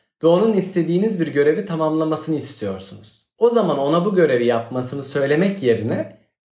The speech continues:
sizin yapmasını istediğiniz görevi ve daha az motive edici başka bir görevi seçenek olarak sunun ve hangi görevi yapmak istediğini sorun.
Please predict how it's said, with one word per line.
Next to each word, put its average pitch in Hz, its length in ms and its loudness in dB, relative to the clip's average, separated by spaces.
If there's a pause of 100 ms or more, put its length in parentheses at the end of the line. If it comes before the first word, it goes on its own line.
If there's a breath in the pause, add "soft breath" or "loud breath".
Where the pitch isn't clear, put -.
sizin 147 680 -2
yapmasını 147 500 0
istediğiniz 120 680 0
görevi 113 640 2 (380 soft breath)
ve 165 160 2
daha 226 300 -2
az 156 240 2
motive 131 500 -2
edici 117 340 0
başka 147 380 0
bir 156 100 4
görevi 117 420 2
seçenek 165 540 -2
olarak 139 380 2
sunun 101 300 -6 (220)
ve 127 60 4
hangi 202 480 2
görevi 160 280 4
yapmak 156 440 0
istediğini 139 560 -6
sorun. 95 540 -8